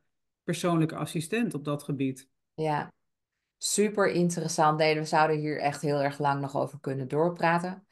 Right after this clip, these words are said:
Speaker 2: Gaan we voor nu niet doen, want ik ga wel even in de show notes opnemen hoe mensen met jou in contact kunnen komen, hè. Dat kan
Speaker 1: Ja.
Speaker 2: via de,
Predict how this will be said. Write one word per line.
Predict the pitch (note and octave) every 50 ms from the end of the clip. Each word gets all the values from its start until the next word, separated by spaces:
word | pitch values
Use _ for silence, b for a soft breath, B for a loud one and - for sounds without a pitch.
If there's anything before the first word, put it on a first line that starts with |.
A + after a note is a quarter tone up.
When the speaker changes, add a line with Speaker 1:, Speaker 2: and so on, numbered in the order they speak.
| _ _ _
Speaker 2:
Gaan | - - G#3 A3
we | A3+ G3+
voor | F#3+ F#3+ G3+ G3+
nu | G#3 A#3+ B3
niet | A#3 A3 G3+ F#3 E3+
doen, | F#3+ G#3 B3 D#4 F4 F#4+ B B B B B B B
want | - F#3+ F#3+ F#3+ F#3
ik | - - F#3+ F#3
ga | - - F#3 E3+
wel | E3+ F#3+ G#3+ G#3+
even | - F#3+ F#3 - F#3
in | F3 E3+
de | E3+
show | E3+ E3+ - - F#3 F#3+ G3+ G3+
notes | F3+ D#3+ D3 D3 C#3+ - - -
opnemen | - F3 F3 E3+ E3+ E3 D#3 D#3+ D3+ D3
hoe | D3 D#3 D#3+
mensen | D#3 D3+ D3 D3+ - D3
met | C#3+ C#3 C#3
jou | D3+ C#3+ C3
in | C#3
contact | C#3 - C3+ C#3 - D#3+ F3 E3+ -
kunnen | - - F3+ F3 F3 E3+
komen, | E3+ E3+ E3 E3 E3+ E3 E3 D3+
hè. | D3 D3+ E3 F3
Dat | E3 D3 -
kan | - - D3 C#3+
Speaker 1:
Ja. | - -
Speaker 2:
via | - - - - - - -
de, | C#3+ C#3+ C#3 C#3